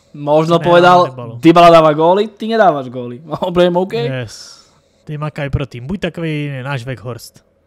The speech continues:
Speaker 1: Yes.
Speaker 2: Yes, that's prostě.
Speaker 1: Mm, takže tam pozor na to. Že možno príde Graham Potter a povie, "Ty vole, tej mi dávaj góly." A to je mi, "OK, však není problém, však ja by som mi dával aj minulý rok, len proste ho nechcel."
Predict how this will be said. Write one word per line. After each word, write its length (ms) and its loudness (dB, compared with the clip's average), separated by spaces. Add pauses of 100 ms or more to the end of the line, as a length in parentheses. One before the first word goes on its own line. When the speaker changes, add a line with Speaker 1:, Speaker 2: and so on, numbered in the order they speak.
(140)
Speaker 1:
Yes. 460 -6 (1500)
Speaker 2:
Yes, 220 -12
that's 240 -18
prostě. 420 -20 (240)
Speaker 1:
Mm, 400 -6 (260)
takže 360 -2 (560)
tam 240 -2
pozor 260 -6
na 140 -4
to. 200 -16 (240)
Že 160 -16
možno 240 -8
príde 200 -8
Graham 260 -2
Potter 220 -4
a 40 -2
povie, 240 -6
"Ty 120 -10
vole, 280 -8 (140)
tej 160 -6
mi 100 -6
dávaj 280 -6
góly." 360 -8 (1000)
A 100 -20
to 80 -6
je 80 -2
mi, 80 -2
"OK, 160 -6 (160)
však 180 -14
není 200 -4
problém, 340 -2
však 140 -6
ja 60 -2
by 80 -4
som 100 -6
mi 80 -4
dával 220 2
aj 120 0
minulý 300 0
rok, 160 4
len 140 0
proste 220 -6
ho 60 -4
nechcel." 360 -8